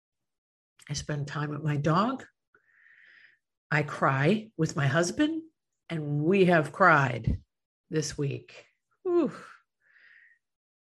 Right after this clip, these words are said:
And, um, also, uh, on top of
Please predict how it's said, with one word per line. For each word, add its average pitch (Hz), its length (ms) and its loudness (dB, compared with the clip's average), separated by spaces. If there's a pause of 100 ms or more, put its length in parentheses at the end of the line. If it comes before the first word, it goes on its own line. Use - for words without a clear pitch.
(260)
And, 208 460 4 (140)
um, 180 520 6 (760)
also, 180 840 2 (120)
uh, - 60 -14 (1500)
on 220 180 -4
top 302 360 4
of 190 320 4